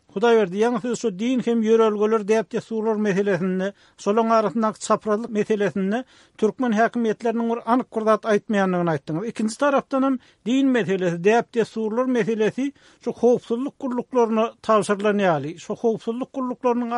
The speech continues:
adamlary şu diniň içine aralaşan ýaly maglumatlar gelip gowşýar. Bu ýagdaý dogrudan hem bir çözgüde getirirmi ýa-da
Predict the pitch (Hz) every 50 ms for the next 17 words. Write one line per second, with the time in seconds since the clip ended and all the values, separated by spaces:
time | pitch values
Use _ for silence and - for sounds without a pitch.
0 | 233 220 208 240 226 220 226 226 226 233 233 - _ _ _ _ _ - 214 214
1 | 185 214 226 233 226 254 254 247 - - 226 226 226 220 220 - 214 214 220 214
2 | 190 196 196 202 - - 226 220 220 208 190 190 196 202 233 226 - _ _ -
3 | 208 226 214 214 214 208 190 180 - 226 208 202 190 185 156 - _ 185 156 135
4 | - - 127 101 - _ _ _ _ - 262 277 285 277 254 247 262 254 233 254
5 | 247 240 240 262 277 277 269 262 247 - - - - 247 240 226 240 220 277 285
6 | 285 277 269 - 262 277 269 254 262 254 254 254 254 226 262 277 277